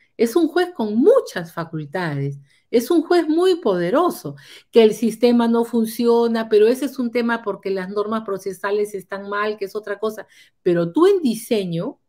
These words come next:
cuando ves lo que es el sistema de justicia, con esta capacidad de un juez que te puede dejar sin efecto una ley, que te puede dejar sin efecto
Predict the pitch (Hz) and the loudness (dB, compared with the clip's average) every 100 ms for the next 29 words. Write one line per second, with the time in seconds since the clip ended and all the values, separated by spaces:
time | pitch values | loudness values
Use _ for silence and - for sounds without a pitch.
0 | _ _ 165 165 165 214 370 349 - 170 | _ _ -8 -4 -2 0 0 -2 -6 -8
1 | 165 185 202 233 233 _ _ _ - 175 | -6 -2 0 0 -4 _ _ _ -16 -14
2 | 170 165 - 214 226 220 220 185 - 233 | -14 -6 -2 0 0 -2 -4 -14 -6 -2
3 | 220 220 220 208 208 - _ _ 196 202 | -2 0 0 0 -4 -18 _ _ -4 -2
4 | 226 - 254 247 190 185 180 - 202 208 | -2 -4 -6 -4 -6 -6 -10 -4 -2 0
5 | 240 254 247 247 247 254 240 185 170 220 | 0 0 -2 -2 -4 -4 -6 -6 0 2
6 | 254 240 220 220 226 247 226 180 - 226 | 2 0 -2 -6 -4 -2 -2 -4 -4 -6
7 | 226 240 226 196 202 226 247 247 240 - | -2 -2 0 2 2 2 2 -2 -6 -18
8 | _ - 202 190 170 214 233 220 220 214 | _ -8 -4 -4 0 4 4 2 -2 -8
9 | 208 240 214 170 - 226 226 226 226 | -6 -6 -6 -6 -4 -4 -2 -6 -6